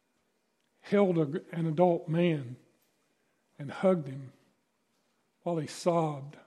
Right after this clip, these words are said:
on my shoulder and asked me why. I don't know why.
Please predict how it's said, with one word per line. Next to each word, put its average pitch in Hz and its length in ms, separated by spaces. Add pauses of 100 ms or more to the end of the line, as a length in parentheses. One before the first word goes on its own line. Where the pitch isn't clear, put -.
on 147 100
my 147 140
shoulder 127 400 (2000)
and 143 100
asked 127 260
me 127 160
why. - 100 (2000)
I 180 60
don't 214 140
know 185 140
why. 123 240